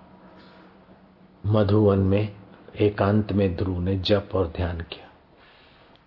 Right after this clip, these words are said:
तो पुण्य बढ़ गया, देवता लोक आए। "ध्रुव, तुम्हारी तपस्या बढ़ गई, तुम स्वर्ग का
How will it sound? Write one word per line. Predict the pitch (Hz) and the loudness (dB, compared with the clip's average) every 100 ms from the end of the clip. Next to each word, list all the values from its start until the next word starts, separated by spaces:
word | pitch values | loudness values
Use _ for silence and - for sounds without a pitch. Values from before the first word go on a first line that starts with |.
| _ | _
तो | - - | -20 0
पुण्य | 113 107 | 4 4
बढ़ | 101 98 98 | 4 2 2
गया, | 90 85 82 - - _ _ _ - _ _ | -2 -4 -8 -14 -20 _ _ _ -20 _ _
देवता | 95 98 95 - 98 | 0 0 0 0 0
लोक | 92 87 87 | 0 -2 -6
आए। | 92 90 - - - 104 - - _ _ _ _ - | -8 -8 -16 -20 -16 -16 -16 -20 _ _ _ _ -6
"ध्रुव, | 98 113 120 | 0 2 2
तुम्हारी | 113 104 98 | 4 4 4
तपस्या | 98 98 104 95 - 90 | 0 -2 -2 -2 -4 -6
बढ़ | 92 92 | -6 -8
गई, | 82 80 | -8 -12
तुम | - 95 | -6 -4
स्वर्ग | 90 - - 90 | -4 -4 -4 -4
का | - - 104 | -6 -6 -8